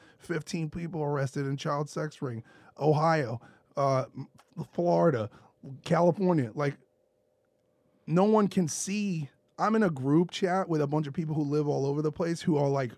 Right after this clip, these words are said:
paying attention for this, because when you start to look at all this stuff, you're like, "This is a much larger operation than we realize," you know? And so,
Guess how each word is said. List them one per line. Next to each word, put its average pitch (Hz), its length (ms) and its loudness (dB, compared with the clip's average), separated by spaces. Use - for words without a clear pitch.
paying 160 260 -2
attention 139 460 -4
for 175 120 -4
this, 190 240 -2
because 170 300 0
when 170 140 0
you 160 100 0
start 196 300 -2
to 165 100 -4
look 185 260 0
at 151 120 -4
all 143 100 -2
this 131 160 -4
stuff, 156 240 -4
you're 143 160 -2
like, 139 300 -4
"This 185 180 -4
is 214 140 -2
a 165 80 0
much 165 280 -2
larger 160 460 -4
operation 143 540 -6
than 127 140 -6
we 131 100 -4
realize," 131 580 -6
you 127 140 -4
know? 131 220 -2
And 135 80 -4
so, 135 280 -4